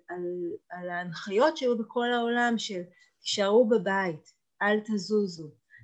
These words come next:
הדבר הכי טוב שאתם יכולים לעשות, זה לא משנה אם זה היה בסין או בסין, אל תזוזו. ו-, וזה,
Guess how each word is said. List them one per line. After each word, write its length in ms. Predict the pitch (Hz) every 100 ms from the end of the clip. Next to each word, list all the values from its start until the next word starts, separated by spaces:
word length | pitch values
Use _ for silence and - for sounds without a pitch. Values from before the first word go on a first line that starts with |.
| 208
הדבר 440 | 208 196 226 254
הכי 260 | 247 240 233
טוב 200 | 247 233
שאתם 300 | 226 247 214
יכולים 320 | 185 196 202
לעשות, 300 | 208 190 214
זה 100 | 214
לא 60 | 233
משנה 240 | 247 294
אם 140 | 262 233
זה 100 | 214
היה 100 | 214
בסין 420 | 196 - 233 226
או 40 |
בסין, 200 | 214 - _ 226
אל 140 | 269
תזוזו. 540 | 285 269 208 220 185 - _ _ _ _ _ _ _ _ _ 220
ו-, 540 | 190 185 202 180 -
וזה, 440 | 185 196 170 170